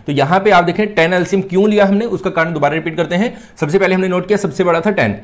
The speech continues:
और वो बाकी दोनों की टेबल में आ रहा था, फ़ाइव की टेबल में भी आता है, टू की टेबल में भी आता है, इसीलिए यही एलसीएम इसका आएगा, ठीक है? अब टेन की टेबल में टेन कितने पे आता है? वन पे, तो वन सेवन जा सेवन, प्लस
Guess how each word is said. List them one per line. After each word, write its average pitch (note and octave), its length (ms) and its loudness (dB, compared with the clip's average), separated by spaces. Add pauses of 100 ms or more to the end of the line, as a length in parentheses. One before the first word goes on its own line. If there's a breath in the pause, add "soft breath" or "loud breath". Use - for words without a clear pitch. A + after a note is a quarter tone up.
(260)
और C#3+ 120 0
वो F#3+ 140 4
बाकी C#3 440 2
दोनों D3+ 300 0
की F#3+ 120 -2
टेबल C3 240 0
में G3 300 -2
आ B2+ 120 4
रहा B2+ 260 2
था, E3 200 2 (380 loud breath)
फ़ाइव C3+ 220 4
की D#3 80 -4
टेबल E3 180 0
में F3 140 -2
भी F3+ 60 6
आता F3+ 180 2
है, A3 140 -2
टू F#3 140 0
की C#3 120 -2
टेबल B2 220 -2
में B2+ 120 -4
भी C3+ 60 -2
आता E3 200 2
है, F3+ 220 -6
इसीलिए E3+ 500 0
यही C3+ 300 0
एलसीएम C#3+ 340 -4
इसका C#3 340 -4
आएगा, G2 340 -4 (200)
ठीक C#3+ 140 -6
है? - 120 -6 (280 loud breath)
अब C#3+ 140 -4
टेन G3+ 200 2
की A3+ 80 0
टेबल F#3 220 0
में F#3 120 -2
टेन G3 180 0
कितने G3+ 400 -4
पे B2 80 0
आता G2 180 -4
है? G#2 160 -14
वन C3 220 0
पे, G3 180 -2
तो F3 300 -6
वन C#3 220 0
सेवन C#3+ 260 -2
जा F3 200 0 (380)
सेवन, G#2 200 0 (560 soft breath)
प्लस C#3 340 2